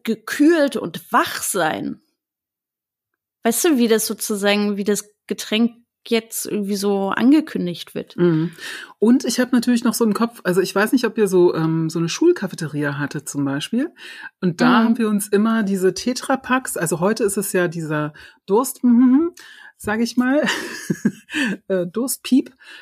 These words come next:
Speaker 2: äh, den so Jugendliche <laughs> trinken, äh, den es auch in verschiedenen Geschmackssorten gibt und der super süß ist. Und früher war es bei uns einfach Kakao, also genau in dieser gleichen,
Speaker 1: Mhm.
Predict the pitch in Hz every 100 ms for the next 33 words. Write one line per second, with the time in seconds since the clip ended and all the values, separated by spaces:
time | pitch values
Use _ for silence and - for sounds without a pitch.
0 | - 196 190 220 208 208 - - 190 220
1 | 254 247 226 - 240 285 311 339 - -
2 | - - 190 190 185 185 175 196 196 190
3 | - 190 240 202 208 220 214 196 - 202
4 | 208 214 202 196 214 - 185 196 170 185
5 | - 240 190 208 294 302 285 285 214 190
6 | - 254 262 226 226 214 151 190 - 175
7 | 202 - 190 - 196 156 156 170 175 226
8 | 269 196 208 190 165 202 - 233 247 247